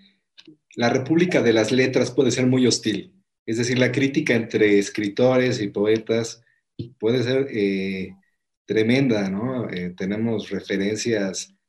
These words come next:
irónicas sobre la República de las Letras desde Jorge Ibargüengoitia hasta, este, autores del presente que se burlan de esa mordacidad que luego puede... a eso se refería Carmen, a ese miedo a publicar porque la crítica podía ser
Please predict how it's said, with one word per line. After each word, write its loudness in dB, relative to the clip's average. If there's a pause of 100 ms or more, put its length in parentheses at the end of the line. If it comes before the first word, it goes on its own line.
(200)
irónicas 0 (100)
sobre 0
la 2
República -2
de -2
las -2
Letras 0
desde -2
Jorge -4
Ibargüengoitia 0 (400)
hasta, -4
este, -4
autores -2
del -2
presente -4
que -4
se -4
burlan -4
de 0
esa -4 (400)
mordacidad -4
que -10
luego -2
puede... 0
a -4
eso -2
se 0
refería 0
Carmen, -4 (440)
a -4
ese 0
miedo 2
a 0
publicar -2
porque -4
la -2
crítica -2
podía 4
ser -2